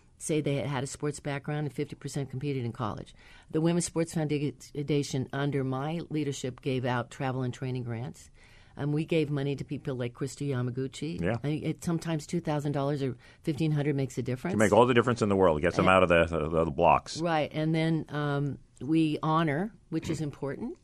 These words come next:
Speaker 1: we honor the top women.
Speaker 2: Mm-hmm.
Speaker 1: Uh, uh, Megan Rapinoe was our team individual athlete.
Speaker 2: Super.
Speaker 1: Uh, she came to the dinner. And, uh, Larissa Shields, who's a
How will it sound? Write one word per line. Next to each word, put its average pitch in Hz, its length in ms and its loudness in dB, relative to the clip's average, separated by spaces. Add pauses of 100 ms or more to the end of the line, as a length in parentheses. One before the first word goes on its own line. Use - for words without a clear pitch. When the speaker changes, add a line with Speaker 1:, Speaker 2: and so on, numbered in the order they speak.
(100)
Speaker 1:
we 160 160 -2
honor 139 300 -4
the 135 100 -6
top 123 320 -8
women. 131 360 -6
Speaker 2:
Mm-hmm. 107 280 2 (300)
Speaker 1:
Uh, 131 340 -4 (140)
uh, 135 220 -6
Megan 156 380 -2
Rapinoe 147 580 -4
was 127 320 -6 (140)
our 117 140 -6
team 143 300 -6
individual 127 480 -6
athlete. 123 520 -8
Speaker 2:
Super. - 400 -2 (180)
Speaker 1:
Uh, 131 160 -2
she 131 220 -4
came 135 300 -4
to 135 60 -2
the 127 100 -2
dinner. 135 320 -2 (100)
And, 127 340 -2
uh, 110 260 -6
Larissa 156 480 -4
Shields, 156 520 -2
who's 139 200 -4
a 123 120 -2